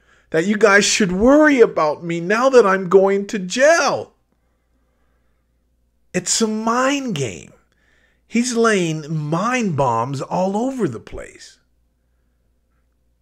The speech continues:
And he wants you to view him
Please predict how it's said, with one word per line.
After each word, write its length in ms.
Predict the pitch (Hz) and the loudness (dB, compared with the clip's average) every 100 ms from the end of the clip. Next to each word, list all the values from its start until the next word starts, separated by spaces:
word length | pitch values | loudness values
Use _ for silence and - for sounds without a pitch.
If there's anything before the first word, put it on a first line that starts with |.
| _ _ _ _ _ _ _ _ _ _ _ _ _ _ | _ _ _ _ _ _ _ _ _ _ _ _ _ _
And 180 | 175 180 | -2 0
he 120 | 170 | 2
wants 540 | 175 160 196 247 - - | 0 2 0 0 -2 -4
you 160 | 160 | -4
to 240 | 160 - 151 | -6 -8 -8
view 440 | 127 151 220 233 | -8 -6 -4 -2
him 440 | 180 139 127 151 | -4 -8 -10 -14